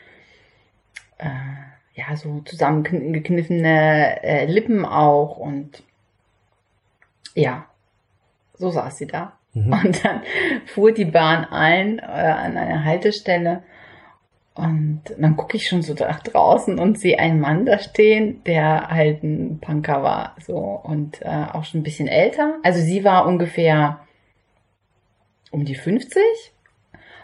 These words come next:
Speaker 1: und er war irgendwie um die vierzig so.
Speaker 2: Mhm.
Speaker 1: Und dann, während er noch einsteigt, dachte ich, „Ah, das könnte ja lustig werden, wenn die aufeinandertreffen“, ne?
Speaker 2: Mhm. Weil die sehr unterschiedlich waren, so?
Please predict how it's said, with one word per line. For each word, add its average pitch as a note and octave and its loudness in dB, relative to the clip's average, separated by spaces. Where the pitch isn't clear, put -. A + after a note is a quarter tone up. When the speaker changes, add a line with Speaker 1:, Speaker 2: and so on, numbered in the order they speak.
Speaker 1:
und D#3+ 2
er E3+ 2
war D#3 2
irgendwie C#3+ -6
um D#3 -2
die C#3 -6
vierzig C#3+ -8
so. G3 -10
Speaker 2:
Mhm. A2+ -2
Speaker 1:
Und D4 0
dann, A#3+ 0
während A3 4
er G#3 4
noch F#3+ 0
einsteigt, F3 -2
dachte - -6
ich, - -20
„Ah, D#3+ -6
das D#3+ -12
könnte A3 -8
ja F#3 -8
lustig - -12
werden, - -4
wenn E3 -4
die G#3 -6
aufeinandertreffen“, D#3 -4
ne? - -12
Speaker 2:
Mhm. A2 -4
Weil B2 0
die G#2 0
sehr C3 0
unterschiedlich A2 -4
waren, A#2 0
so? C3+ -2